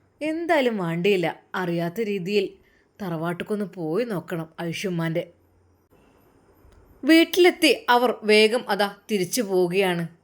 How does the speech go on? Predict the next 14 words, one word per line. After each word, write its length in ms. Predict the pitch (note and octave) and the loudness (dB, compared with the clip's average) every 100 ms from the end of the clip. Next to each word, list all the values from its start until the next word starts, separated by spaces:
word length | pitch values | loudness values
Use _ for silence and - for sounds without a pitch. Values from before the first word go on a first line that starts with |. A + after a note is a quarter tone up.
| _ _ | _ _
"എവിടുക്കാ 480 | A#3 B3 B3 A#3+ D4 D4+ D#4 - | 0 2 0 2 2 2 -2 -12
ഷെറീന 360 | - C4 C4 C4+ | 0 2 2 0
പോണത്?" 480 | A#3+ B3 A#3+ A3+ B3 B3 _ _ | 0 -2 0 0 0 -2 _ _
"ഞാനേ 340 | A#3+ B3 B3+ A3 - | -4 0 0 -2 -2
ഐഷുമ്മാൻ്റെ 540 | G#3+ G#3+ A#3+ A#3 B3 | -4 -4 -4 -2 -2
അടുത്തേക്ക് 340 | G3+ F#3+ F#3 G3+ - - | -4 -6 -6 -8 -8 -8
പോയി 240 | F#3+ F3+ | -2 0
വരാം." 240 | F3 D#3+ - _ _ _ _ _ | 0 -4 -8 _ _ _ _ _
"ഇജ്ജ് 140 | A#3 E4 | -6 -2
വെറുതെ 380 | C#4 B3 G#3+ C#4+ | 0 0 2 2
ഓരോ 220 | B3+ C4 | 4 2
ഫിത്തിനൊക്കെ 560 | C4+ A#3+ - A#3+ B3 C#4+ | 0 -6 -4 -4 -4 -4
വേണ്ടി 260 | B3+ A3+ | -4 -2
പോയല്ലേ 400 | A3 G#3 G3+ A#3+ | -2 0 0 0